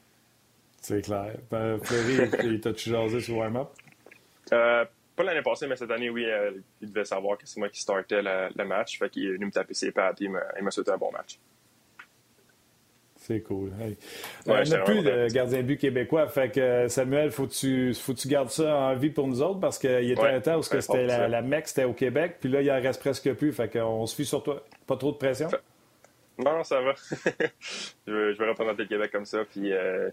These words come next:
Speaker 2: il y a Jonathan Bernier aussi qui est encore là dans le national. Je m'entraîne avec lui à chaque été. Donc,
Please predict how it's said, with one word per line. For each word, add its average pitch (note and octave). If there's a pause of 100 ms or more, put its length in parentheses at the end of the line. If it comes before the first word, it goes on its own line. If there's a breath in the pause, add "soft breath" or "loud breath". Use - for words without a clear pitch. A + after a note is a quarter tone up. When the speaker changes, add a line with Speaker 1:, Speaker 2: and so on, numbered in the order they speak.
(180)
Speaker 2:
il -
y -
a -
Jonathan G#2+
Bernier A2
aussi A2+
qui G#2+
est G2+
encore G2+
là G#2
dans G2+
le G2
national. G2+
Je G#2
m'entraîne G2
avec F#2+
lui G2+
à F#2+
chaque -
été. G2
Donc, F#2